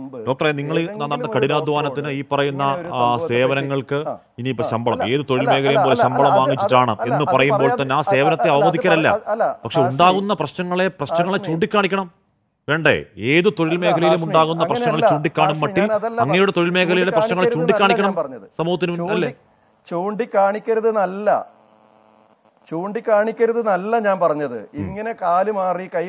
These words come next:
Speaker 1: മാറി എന്നൊക്കെ വാർത്ത കൊടുക്കുന്നതിന് മുമ്പ് ഏതെങ്കിലും ഒരു ഡോക്ടറോട് ഒരു അഭിപ്രായം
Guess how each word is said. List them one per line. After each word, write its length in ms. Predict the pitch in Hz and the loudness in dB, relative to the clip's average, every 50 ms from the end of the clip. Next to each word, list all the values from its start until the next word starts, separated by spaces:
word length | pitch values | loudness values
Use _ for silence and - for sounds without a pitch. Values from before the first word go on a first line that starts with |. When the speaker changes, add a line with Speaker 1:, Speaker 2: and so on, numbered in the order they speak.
| 185 185 | -4 -2
Speaker 1:
മാറി 200 | 170 170 170 170 175 | -2 -2 -2 -4 -6
എന്നൊക്കെ 240 | 175 170 - 185 180 165 | -8 -8 -6 -2 0 0
വാർത്ത 260 | 139 139 147 - - 196 175 | 0 0 0 -2 -6 -6 -4
കൊടുക്കുന്നതിന് 500 | 156 151 139 170 156 156 160 156 156 160 156 | -4 -6 -6 -8 -8 -8 -8 -8 -8 -8 -10
മുമ്പ് 320 | 135 131 139 143 143 127 113 - - _ _ _ - 151 156 180 | -10 -10 -10 -8 -8 -8 -10 -10 -14 _ _ _ -12 -10 -8 -6
ഏതെങ്കിലും 540 | 196 185 226 233 247 254 220 277 262 247 240 226 | -4 -4 -4 -4 -4 -6 -6 -6 -4 -2 -2 -2
ഒരു 80 | 226 208 180 | 0 0 0
ഡോക്ടറോട് 500 | 165 170 170 170 - 190 170 151 147 160 - - | 0 0 -2 -4 -6 -6 -4 -4 -4 -4 -6 -4
ഒരു 100 | 185 185 180 | -2 -2 -2
അഭിപ്രായം 560 | 165 147 202 185 - 220 214 220 220 220 220 | -2 -4 -8 -10 -4 0 2 2 2 2 -2